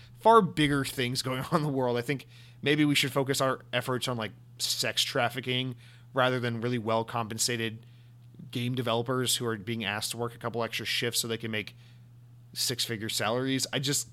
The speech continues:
I don't know. It just seems, uh, very, just v-, it falls on very deaf ears when, when you're someone who works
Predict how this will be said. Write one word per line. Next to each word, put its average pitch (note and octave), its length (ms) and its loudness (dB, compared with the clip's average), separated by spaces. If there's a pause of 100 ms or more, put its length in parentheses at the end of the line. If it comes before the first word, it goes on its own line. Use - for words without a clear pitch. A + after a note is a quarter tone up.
I C3+ 80 4
don't B2 140 0
know. G2+ 160 -6 (320)
It C3 100 -4
just C3 200 2
seems, B2 300 -2
uh, A2 280 0 (340)
very, C#3+ 640 4 (500)
just C3+ 220 -4
v-, C#3 180 -2
it D3 120 -6
falls F#3 340 4
on E3+ 160 6
very D3 220 6
deaf C3+ 320 2
ears B2+ 500 0
when, A#2+ 560 -2
when B2 340 -2
you're A#2+ 300 0
someone B2 420 -2
who A#2 200 -4
works G#2+ 540 -2